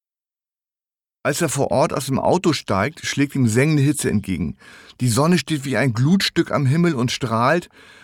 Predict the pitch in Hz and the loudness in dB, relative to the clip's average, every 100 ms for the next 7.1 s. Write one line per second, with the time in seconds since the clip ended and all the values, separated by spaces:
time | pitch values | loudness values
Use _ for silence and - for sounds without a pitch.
0 | - 120 110 123 139 151 131 117 123 156 | -8 -6 -4 0 2 2 0 -2 0 0
1 | 131 135 117 123 135 - 131 139 139 131 | 0 -4 0 0 0 -2 -2 0 -2 -2
2 | 120 123 - 82 - - - _ _ _ | 0 0 -2 -6 -6 -8 -10 _ _ _
3 | _ _ _ - 127 135 147 180 160 139 | _ _ _ -6 0 4 4 4 -2 -4
4 | - 151 180 180 160 147 139 151 143 131 | -2 0 0 0 -2 -2 -2 -2 -2 -4
5 | 160 156 143 135 143 151 - 151 160 127 | 0 0 0 0 0 0 0 2 4 2
6 | - 127 131 - 156 147 131 151 160 147 | 0 -2 -2 -2 -2 2 2 0 0 0
7 | 143 | 0